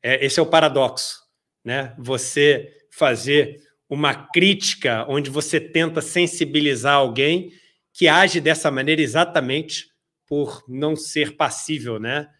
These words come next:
É, desse tipo de, de mudança, né? Desse tipo de afeto. Então, eu só queria falar o seguinte, os, talvez o curto prazo não faça justiça,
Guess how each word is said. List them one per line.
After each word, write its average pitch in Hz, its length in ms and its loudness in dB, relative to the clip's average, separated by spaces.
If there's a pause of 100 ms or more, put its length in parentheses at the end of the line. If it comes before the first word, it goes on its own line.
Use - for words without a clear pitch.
(400)
É, 123 420 -2
desse 123 340 -6
tipo 120 380 -8
de, 120 540 -4
de 117 180 -10
mudança, 131 760 -6 (140)
né? 123 340 -8 (280)
Desse 120 240 -8
tipo 123 240 -10
de 131 80 0
afeto. - 680 -4 (420)
Então, 139 680 -2
eu 135 60 -6
só - 120 -6
queria - 260 2
falar 156 220 2
o 151 60 2
seguinte, 123 600 -8 (720)
os, 127 400 -8
talvez 165 680 0 (300)
o 156 80 -2
curto - 340 -6
prazo 151 400 2
não 156 140 0
faça 143 680 0 (300)
justiça, 117 720 -4